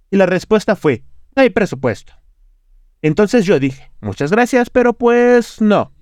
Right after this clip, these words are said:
no puedo". Durante los primeros noventa y nueve episodios, ni Castañeda, ni las voces originales de Vegeta, Gohan, Freezer y Piccolo prestaron sus voces. Faltando ya sesenta y nueve episodios, Toei fue a buscarlos nuevamente.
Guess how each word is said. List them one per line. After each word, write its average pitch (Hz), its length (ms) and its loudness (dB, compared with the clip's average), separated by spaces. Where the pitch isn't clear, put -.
no - 120 0
puedo". 95 300 -6
Durante 151 280 2
los 170 140 0
primeros 277 340 0
noventa 143 300 0
y 139 40 -2
nueve 165 180 0
episodios, 127 640 -4
ni 117 120 -4
Castañeda, 135 680 -2
ni 147 100 -2
las 143 180 0
voces 220 320 0
originales 147 520 -2
de 120 100 -6
Vegeta, 113 520 -4
Gohan, 113 420 -2
Freezer 135 420 -2
y 156 100 -4
Piccolo 196 480 0
prestaron 190 360 0
sus 156 160 -8
voces. - 480 -10
Faltando 277 340 0
ya 214 240 0
sesenta 139 360 -4
y - 40 -2
nueve 123 160 0
episodios, 151 680 -2
Toei 262 300 2
fue - 180 -4
a 131 40 -2
buscarlos 131 460 -6
nuevamente. 131 580 -4